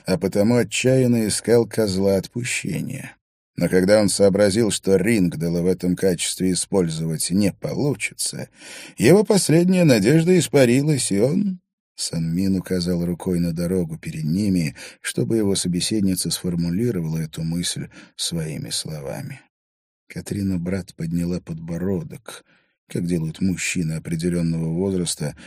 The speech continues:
когда их шею сжимает слишком тугой воротничок. Но сейчас у Сан Мина возникли ассоциации со спортсменом, который пытается мысленно взбодриться,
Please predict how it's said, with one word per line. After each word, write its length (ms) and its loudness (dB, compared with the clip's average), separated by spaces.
когда 340 -4
их 100 -6
шею 320 -2
сжимает 480 -2
слишком 540 -4
тугой 400 -4
воротничок. 960 -8
Но 140 4
сейчас 520 2
у 40 2
Сан 300 4
Мина 240 6
возникли 520 0
ассоциации 720 -2
со 180 -4
спортсменом, 960 2
который 360 0
пытается 580 0
мысленно 480 2
взбодриться, 920 -4